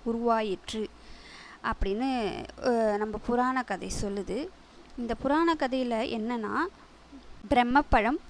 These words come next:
விஷ்ணு பழம், சிவப்பழம் அப்படின்னு சொல்றாங்க. இது என்னன்னா, முப்பெரும் தேவிகள் மும்மூர்த்திகளை தேடி, அஹ், ச்-,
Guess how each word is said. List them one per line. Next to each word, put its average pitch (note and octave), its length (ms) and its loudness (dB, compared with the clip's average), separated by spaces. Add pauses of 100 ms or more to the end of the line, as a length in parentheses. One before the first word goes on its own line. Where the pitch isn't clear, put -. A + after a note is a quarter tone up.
விஷ்ணு D4+ 340 4
பழம், B3+ 300 0 (200)
சிவப்பழம் G#3+ 500 0 (540)
அப்படின்னு A#3 360 4
சொல்றாங்க. G3+ 420 0
இது A3 280 -2
என்னன்னா, A#3 280 0 (680)
முப்பெரும் D#4+ 560 10
தேவிகள் B3+ 640 6 (360)
மும்மூர்த்திகளை F4 840 8 (140)
தேடி, B3 680 2 (440)
அஹ், B3 320 2
ச்-, - 180 -8